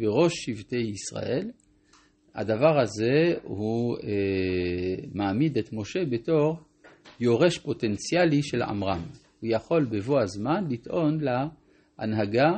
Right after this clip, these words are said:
של ישראל. הוא יכול בעצם להיות מלך ישראל הבא. נכון שיש לו אח אהרון, אבל לא תמיד האח הגדול הוא היורש.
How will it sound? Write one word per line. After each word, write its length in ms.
של 460
ישראל. 400
הוא 80
יכול 220
בעצם 260
להיות 220
מלך 380
ישראל 360
הבא. 180
נכון 280
שיש 240
לו 120
אח 200
אהרון, 580
אבל 160
לא 80
תמיד 360
האח 240
הגדול 360
הוא 140
היורש. 460